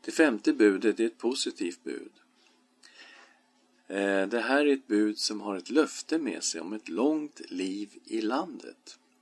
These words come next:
Det här löftet måste i sin ursprungliga betydelse syfta på den välgång och välsignelse som Israels folk skulle få, och de höll Herrens bud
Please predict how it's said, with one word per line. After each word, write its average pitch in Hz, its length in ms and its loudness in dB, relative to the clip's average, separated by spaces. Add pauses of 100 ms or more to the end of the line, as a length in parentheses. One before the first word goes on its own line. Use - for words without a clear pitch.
(1120)
Det 113 80 -6
här 156 140 4
löftet 120 520 4
måste 113 400 -4
i 101 100 0
sin 113 180 -2
ursprungliga 127 640 0
betydelse 90 680 -4
syfta - 480 -2
på 98 140 -8
den 90 240 -6
välgång 107 800 -2
och 87 180 -8
välsignelse 117 920 -2 (520)
som - 260 -8
Israels 101 600 -2
folk 135 400 0
skulle - 340 -6
få, 139 440 -2 (680)
och 127 140 -8
de 143 180 2
höll 107 320 -2
Herrens 95 500 -6
bud 85 340 -4